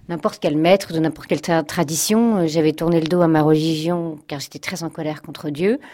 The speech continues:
Euh, je, j'étais ouverte à tout. Je voulais juste rencontrer un homme qui incarne cette lumière parce que je savais qu'il y avait des êtres sur Terre qui l'avaient, qui, qui incarnaient ça.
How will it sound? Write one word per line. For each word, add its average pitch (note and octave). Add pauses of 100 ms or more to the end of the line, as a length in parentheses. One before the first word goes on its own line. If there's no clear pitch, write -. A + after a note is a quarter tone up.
(500)
Euh, E3
je, E3+
j'étais D#3+
ouverte G#3
à F#3
tout. C4+
Je F#3+
voulais F#3+
juste B3
rencontrer A3+
un G#3
homme G3+
qui G3+
incarne E3+
cette -
lumière F3+
parce -
que F#3
je F#3+
savais F3+
qu'il E3
y D3+
avait D#3
des D#3
êtres E3+
sur D3+
Terre G3 (580)
qui G#3
l'avaient, E3+
qui, E3+
qui F#3+
incarnaient D#3+
ça. -